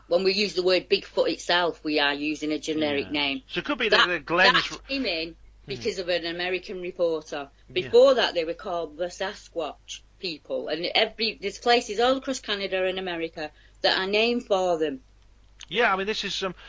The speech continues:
Speaker 2: well, this is an interesting thing because we, I wanted to bring this up with you 'cause this is a point that Glenn raised as well. But when you, when you go to the United States, of course, and to Canada and go all across North America, <coughs> you find that the Bigfoot, once it was seen,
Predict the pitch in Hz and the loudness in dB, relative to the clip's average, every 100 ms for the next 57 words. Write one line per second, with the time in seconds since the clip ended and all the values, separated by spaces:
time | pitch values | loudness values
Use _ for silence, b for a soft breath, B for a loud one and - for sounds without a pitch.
0 | B B 156 247 302 233 202 175 190 165 | B B -4 -2 -4 -4 -4 -4 -8 -8
1 | 156 - 233 170 - 151 - - - 131 | -8 -6 -6 -8 -12 -10 -10 -12 -20 -16
2 | 143 143 135 151 208 143 151 135 - 185 | -14 -10 -6 -6 -6 -8 -10 -8 -6 -8
3 | 175 123 - 135 135 135 127 143 135 117 | -8 -12 -10 -12 -10 -10 -8 -8 -8 -4
4 | 135 143 151 120 95 92 110 - 127 95 | 0 0 0 -2 -2 -6 -12 -6 -2 -2
5 | 85 B B B B B 160 139 180 202 | -6 B B B B B -2 -2 -2 -4
6 | 175 185 170 190 190 165 147 139 135 - | -6 -6 -2 -2 -2 -6 -4 -4 -6 -4
7 | 139 120 - 139 120 113 - - 139 127 | -4 -4 -12 -10 -10 -12 -14 -8 -6 -6
8 | 110 104 127 123 117 - 120 - 123 110 | -8 -8 -8 -6 -8 -8 -12 -12 -12 -12
9 | 110 123 123 - - - - - 113 147 | -6 -6 -6 -8 -8 -2 0 0 -4 -10
10 | - 185 170 156 b b b b - 165 | -4 -2 -2 -4 b b b b 2 2
11 | 160 - 190 - 139 139 143 - - - | 2 0 0 0 -6 -4 -8 -10 -8 -4
12 | 180 180 139 101 139 | -2 -2 -4 -10 -14